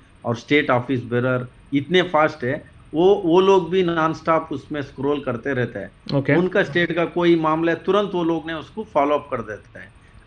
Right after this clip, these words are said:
Speaker 1: नहीं तो हम लोग दिल्ली से उसको segregate करते हैं।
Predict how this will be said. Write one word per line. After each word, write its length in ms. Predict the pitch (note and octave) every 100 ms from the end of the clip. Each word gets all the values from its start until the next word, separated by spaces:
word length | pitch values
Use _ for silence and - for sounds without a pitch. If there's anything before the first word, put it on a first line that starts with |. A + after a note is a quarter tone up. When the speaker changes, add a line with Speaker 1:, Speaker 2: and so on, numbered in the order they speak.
| -
Speaker 1:
नहीं 180 | F3 F3+
तो 80 | G#3
हम 380 | G3+ D3 F3+
लोग 240 | G3+ G3 C#3+
दिल्ली 340 | D#3 F3+ F#3+
से 160 | F3+ F#3
उसको 360 | E3+ D#3+ -
segregate 520 | E3 D#3 D3 D3+ D3 -
करते 300 | A2 -
हैं। 80 | -